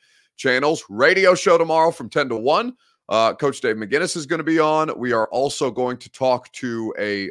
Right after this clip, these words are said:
former member of Nick Saban's recruiting staff.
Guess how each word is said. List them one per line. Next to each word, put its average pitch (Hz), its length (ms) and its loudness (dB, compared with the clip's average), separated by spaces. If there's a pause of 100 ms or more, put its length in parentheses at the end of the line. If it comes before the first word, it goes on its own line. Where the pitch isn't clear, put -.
former 147 440 -6
member 120 320 -4
of 104 100 -8
Nick 110 160 -10
Saban's 101 420 -8
recruiting 117 460 -14
staff. 175 480 -10